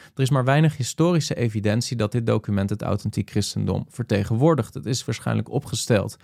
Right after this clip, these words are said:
eh, in de derde eeuw na Christus, dus lang na de tijd van Jezus en de apostelen.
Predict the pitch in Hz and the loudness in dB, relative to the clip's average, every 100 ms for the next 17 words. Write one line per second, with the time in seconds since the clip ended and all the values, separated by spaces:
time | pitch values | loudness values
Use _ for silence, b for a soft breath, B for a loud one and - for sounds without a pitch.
0 | B B B _ 120 104 117 107 98 104 | B B B _ 0 2 2 2 2 4
1 | 143 135 160 160 151 - 139 - 196 220 | 4 2 2 2 2 2 -2 0 -4 -4
2 | - 107 98 110 123 165 160 113 107 - | -4 -4 0 2 4 2 2 0 -2 0
3 | 113 104 - - 107 110 107 104 - - | -2 -2 -6 -2 2 2 2 -2 -6 0
4 | 117 107 98 b _ 113 110 - 120 - | 2 2 0 b _ -2 -2 2 0 0
5 | 185 214 | 0 0